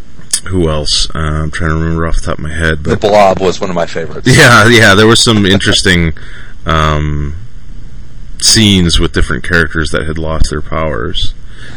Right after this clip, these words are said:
Speaker 2: Which, you know, there, there is a question about that, because one ninety-eight was one of the titles, and I know that Mark is reading this. Now, one ninety-eight comes out, and I was under the impression that there were only a hundred and ninety-eight mutants left.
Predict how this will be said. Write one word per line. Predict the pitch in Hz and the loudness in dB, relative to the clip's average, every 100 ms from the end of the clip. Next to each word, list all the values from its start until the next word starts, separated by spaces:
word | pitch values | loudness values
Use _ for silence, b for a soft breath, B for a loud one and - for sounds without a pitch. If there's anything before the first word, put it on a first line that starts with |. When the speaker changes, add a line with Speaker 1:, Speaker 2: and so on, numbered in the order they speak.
| B | B
Speaker 2:
Which, | 123 131 - | -2 -2 -2
you | 135 143 | -2 0
know, | 135 | 2
there, | 165 - | 2 0
there | 131 160 170 | 2 2 2
is | 175 | -2
a | 143 | -6
question | - 117 107 101 | -2 0 0 -2
about | 92 85 | 0 0
that, | 90 73 92 | 0 -4 -4
because | 101 117 98 | -6 -4 -4
one | 104 123 | -2 -2
ninety-eight | 131 123 107 98 98 | 0 -2 0 -2 -2
was | 92 98 | -6 -6
one | 98 | -6
of | 92 | -6
the | |
titles, | 85 92 90 87 80 | -4 0 0 0 -4
and | 90 90 B B | -8 -8 B B
I | - | -2
know | 117 127 | 0 2
that | 95 | 0
Mark | 107 107 110 | 0 -2 -2
is | 101 - | -6 -6
reading | 98 95 92 | -6 -6 -2
this. | 90 85 - - - | -2 -2 -4 -10 -8
Now, | 107 107 101 95 - - - - | -2 2 4 2 -2 -10 -10 -8
one | 117 151 160 | -2 0 0
ninety-eight | 143 131 113 107 - | 0 0 2 2 0
comes | 107 101 | -6 -2
out, | 98 92 92 - - | 2 4 4 2 -2
and | 95 92 92 92 | -2 -2 -2 -4
I | 90 107 | -2 0
was | 120 110 | 0 -2
under | 110 101 | -6 -6
the | 101 101 95 | -6 -6 -6
impression | 95 - 92 - 92 | -8 -4 -4 -4 -4
that | 90 | -2
there | 95 92 | -2 -2
were | 90 | -2
only | 98 104 104 | -2 -2 -2
a | 90 | -2
hundred | 95 98 107 | -6 -6 -6
and | 98 90 | -6 -6
ninety-eight | 90 95 95 92 90 90 85 | -4 -4 -6 -8 -6 -6 -6
mutants | 90 98 92 90 - 95 | -8 -8 -8 -10 -8 0
left. | 90 80 - | 2 2 -4